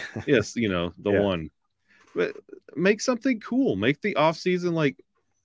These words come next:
Speaker 2: have your alternates all coordinate and theme to a certain year, or do like the M L B did, like, in the early two thousands, have, like, turn ahead the clock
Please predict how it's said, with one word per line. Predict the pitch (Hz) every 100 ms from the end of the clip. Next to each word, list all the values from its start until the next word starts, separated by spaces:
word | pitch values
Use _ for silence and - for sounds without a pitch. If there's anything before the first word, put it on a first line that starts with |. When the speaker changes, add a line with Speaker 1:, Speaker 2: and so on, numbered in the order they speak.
| _ _ _ _ -
Speaker 2:
have | 127 147
your | 139
alternates | 123 - 147 139 - - - _ _ _
all | 117 120 135 -
coordinate | - 139 131 131 135 -
and | 127 117 -
theme | 135 139 135
to | - 92
a | 90
certain | - 104 - 120 113 - _ -
year, | 107 202 190 87
or | - 87
do | 85 143 156 151 151 -
like | 127 -
the | 135
M | 143
L | 139
B | 117 165
did, | 120 104 92
like, | 104 95
in | 98 92 - _ -
the | 90
early | 110 113
two | - 123
thousands, | 123 123 95 95
have, | 95
like, | 92 90 _ _ _
turn | - 127 127
ahead | 107 107 120 -
the | 95
clock | - 90 82